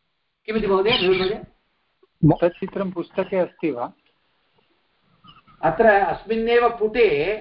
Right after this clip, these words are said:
Speaker 1: प्रथमविधसमवायीकार-, असमवायीकारणस्य चित्रं दत्तम्।
Speaker 2: आम्।
Speaker 1: अत्र पश्यतु,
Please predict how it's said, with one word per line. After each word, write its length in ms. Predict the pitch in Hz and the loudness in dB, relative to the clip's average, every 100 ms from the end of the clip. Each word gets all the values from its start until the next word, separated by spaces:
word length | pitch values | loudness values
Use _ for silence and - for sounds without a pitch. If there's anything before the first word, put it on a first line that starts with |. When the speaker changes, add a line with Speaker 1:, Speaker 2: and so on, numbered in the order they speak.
| - _ _ _ _ _ - | -10 _ _ _ _ _ -4
Speaker 1:
प्रथमविधसमवायीकार-, 1500 | 190 202 233 233 220 226 214 202 214 208 208 202 196 190 185 | -2 2 0 2 4 2 2 0 2 4 2 2 0 0 -2
असमवायीकारणस्य 1400 | 160 202 208 202 196 196 185 180 175 160 - 233 - - _ | -6 -4 0 4 4 4 0 -2 -4 -12 0 0 0 -14 _
चित्रं 420 | 214 208 220 190 | -6 -4 -4 -2
दत्तम्। 320 | 151 151 151 - - _ _ _ _ _ _ _ _ _ _ _ _ 127 | -2 -4 -4 -8 -16 _ _ _ _ _ _ _ _ _ _ _ _ -6
Speaker 2:
आम्। 200 | 120 110 - _ _ _ _ _ _ _ _ _ _ _ _ _ _ _ - | -6 -6 -16 _ _ _ _ _ _ _ _ _ _ _ _ _ _ _ -8
Speaker 1:
अत्र 220 | 160 190 | 0 2
पश्यतु, 500 | 202 - 226 123 | 2 4 2 0